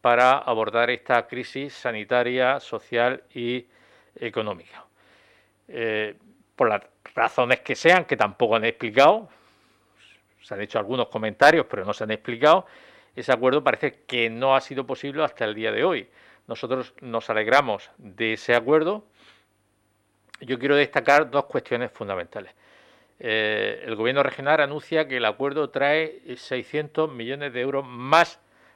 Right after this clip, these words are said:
de gasto público. Y yo quiero dejar claro, para que todos los ciudadanos lo sepan, que esos seiscientos millones más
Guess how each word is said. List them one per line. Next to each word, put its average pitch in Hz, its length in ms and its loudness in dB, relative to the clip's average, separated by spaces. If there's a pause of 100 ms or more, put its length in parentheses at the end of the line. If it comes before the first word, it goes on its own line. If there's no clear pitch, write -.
(100)
de 113 160 -4
gasto 131 380 -2
público. 101 540 -8 (280)
Y 107 100 -14
yo 117 140 -8
quiero 143 180 0
dejar 151 460 2 (140)
claro, 160 460 4
para 110 200 -2
que 196 180 -8 (380)
todos 180 260 6
los 139 160 -2
ciudadanos 123 320 -4
lo 104 140 -8
sepan, 147 400 -2 (540)
que 180 140 -2
esos 185 240 -4
seiscientos 151 540 -2
millones 139 340 0
más 139 580 4